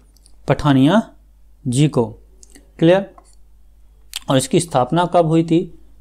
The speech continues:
नाइनटीन सेवेंटी एट में। किसकी? इंडियन कोस्ट गार्ड की स्थापना हुई थी नाइनटीन सेवेंटी एट में। बात करें इसकी हेडक्वार्टर की कहाँ है, तो इसका हेडक्वार्टर भी कहाँ है? न्यू दिल्ली में, न्यू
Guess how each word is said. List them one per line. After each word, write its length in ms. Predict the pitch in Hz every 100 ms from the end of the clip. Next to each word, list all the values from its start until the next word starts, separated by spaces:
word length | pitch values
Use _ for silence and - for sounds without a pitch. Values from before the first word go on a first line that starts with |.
| 135
नाइनटीन 480 | 139 143 139 185 180
सेवेंटी 580 | 147 139 139 135 214 233 - - - - - - -
एट 200 | 160 151
में। 200 | 117 107 - 160
किसकी? 280 | 160 196
इंडियन 580 | 190 - 147 147 160 208 - - - - _ _
कोस्ट 360 | 151 175 - 143
गार्ड 320 | 123 147 139
की 160 | - 156
स्थापना 400 | - 147 156 160
हुई 160 | 151
थी 120 | 143 156
नाइनटीन 400 | 135 131 151 143
सेवेंटी 560 | 139 127 120 156 233 - - - - - - -
एट 200 | 165 160
में। 300 | 131 113 123
बात 240 | 139 151
करें 160 | - 175
इसकी 240 | 170 - -
हेडक्वार्टर 540 | 139 139 156 151 170
की 120 | 175
कहाँ 180 | 165 165
है, 60 | 165
तो 60 |
इसका 200 | 160 -
हेडक्वार्टर 500 | 143 143 - 143 143
भी 140 | 143 147
कहाँ 260 | 147 151
है? 80 | 220 - - - - -
न्यू 360 | 131 151 208 - _ _ _ _ - - - - _ - - - 127
दिल्ली 340 | 131 131 147
में, 180 | 139 117 98 113
न्यू 420 | 131 156 240